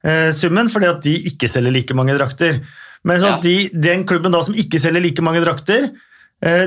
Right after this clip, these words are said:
Speaker 1: da blir kalt, eh, kalles da for å, å drive med økonomisk doping. Den, den
Speaker 2: Ja.
Speaker 1: logikken der er ikke jeg helt med på.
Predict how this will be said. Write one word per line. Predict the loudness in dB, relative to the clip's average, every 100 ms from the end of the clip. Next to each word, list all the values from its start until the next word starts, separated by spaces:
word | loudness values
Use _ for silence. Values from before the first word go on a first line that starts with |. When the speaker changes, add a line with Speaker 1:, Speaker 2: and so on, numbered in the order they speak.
| -2
Speaker 1:
da | 0 2 2
blir | 0
kalt, | 0 -2 -2 -4
eh, | 0 2 4 4 2 -2 -4
kalles | 0 0 0
da | 0 0
for | 2 0
å, | 0
å | 0 0
drive | 2 0 2
med | 0 0
økonomisk | 0 0 -2 -2
doping. | -2 -2 0 0 -2 -8 _ -20 _ -4
Den, | 0 0 0
den | 2 2
Speaker 2:
Ja. | 2
Speaker 1:
logikken | 0 0 0
der | 0
er | 0
ikke | 0
jeg | 0 0
helt |
med | -2 -2
på. | -4